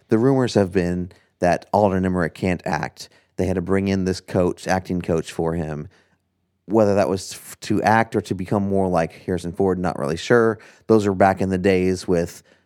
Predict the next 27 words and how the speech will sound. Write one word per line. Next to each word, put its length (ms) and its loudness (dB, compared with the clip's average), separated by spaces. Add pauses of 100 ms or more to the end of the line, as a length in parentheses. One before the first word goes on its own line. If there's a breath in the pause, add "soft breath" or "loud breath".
(120)
um, 280 0
Phil 240 2
Lord 340 2
and, 500 -4 (140)
um, 600 -6 (720)
Christopher 420 -4
Miller 500 0 (400)
that, 360 -2 (260)
like, 320 -4
we're 140 0
like, 280 -4
"Okay, 440 -4 (180)
maybe 580 -2 (1300)
they 260 -2
had 200 2
some, 300 0
like, 260 -2
we, 180 0
he 120 -2
just 200 -4
couldn't, 280 -4
like, 240 -4 (100)
act 240 -2
for 300 -4
what 320 -4
they 140 0
wanted 200 0